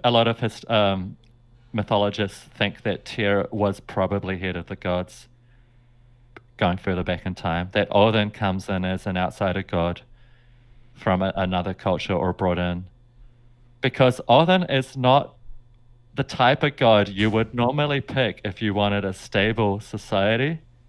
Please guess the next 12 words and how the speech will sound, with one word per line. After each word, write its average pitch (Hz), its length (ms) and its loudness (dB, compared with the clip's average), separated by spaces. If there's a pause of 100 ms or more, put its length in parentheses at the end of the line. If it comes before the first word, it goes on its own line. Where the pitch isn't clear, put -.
(440)
He's 143 180 -2
basic, - 520 2
he, 135 180 0 (220)
like, - 200 2
he's - 260 0
not 131 260 2
Father 107 320 4
Christmas. - 720 -8 (400)
He's 123 160 -4
more 117 120 4
like - 180 10
the, - 120 -4